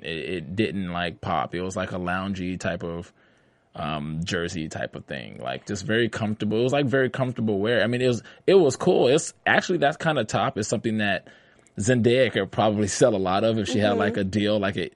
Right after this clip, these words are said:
Speaker 1: at, you know, Kmart or Target or Walmart or something like that, where she was selling a line.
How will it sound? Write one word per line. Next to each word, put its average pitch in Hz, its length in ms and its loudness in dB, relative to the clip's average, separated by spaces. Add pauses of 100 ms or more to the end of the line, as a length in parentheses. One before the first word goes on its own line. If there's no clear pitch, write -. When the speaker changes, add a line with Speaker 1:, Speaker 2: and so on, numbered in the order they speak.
Speaker 1:
at, 92 160 -6 (200)
you 110 120 -4
know, 82 300 -6
Kmart 95 440 -4
or 85 40 -8
Target 92 500 -2
or 80 100 -4
Walmart 95 460 -2
or 92 60 -8
something 101 240 -6
like 92 160 -6
that, 92 260 0
where 87 80 -6
she - 100 -8
was 82 140 -6
selling 98 240 -2
a 85 80 -6
line. 90 460 -4